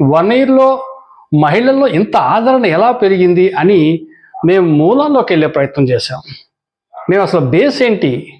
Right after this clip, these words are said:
ఎందుకు మహిళలు మెచ్చుకుంటున్నారు ఈ ప్రభుత్వాన్ని అనే విషయాన్ని మీరు కూలంకుషంగా మేము ఆరా తీస్తే, ఆ మహిళల యొక్క మనోగతాలు మేము వినేసరికి మాలో ఒక విధమైన ఆశ్చర్యం కలిగింది.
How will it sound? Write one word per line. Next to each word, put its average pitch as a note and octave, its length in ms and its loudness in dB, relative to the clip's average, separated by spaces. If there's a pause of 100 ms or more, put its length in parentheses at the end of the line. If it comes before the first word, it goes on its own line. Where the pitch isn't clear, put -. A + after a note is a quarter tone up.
(340)
ఎందుకు C4 340 2
మహిళలు G#3+ 380 0
మెచ్చుకుంటున్నారు F#3+ 640 0
ఈ E3 60 0
ప్రభుత్వాన్ని D3 800 -2 (520)
అనే F#3+ 180 2
విషయాన్ని A#3 500 0
మీరు G3 240 2
కూలంకుషంగా A3+ 1080 0
మేము F3 200 0
ఆరా E3 260 0
తీస్తే, D3 720 -4 (720)
ఆ D3+ 160 2
మహిళల G3+ 560 0
యొక్క F#3+ 320 0
మనోగతాలు E3+ 1040 0 (640)
మేము E3+ 260 2
వినేసరికి G3 680 0
మాలో D#3 380 2
ఒక F3+ 200 0
విధమైన E3+ 280 0
ఆశ్చర్యం A3 560 -2
కలిగింది. A#2+ 500 -8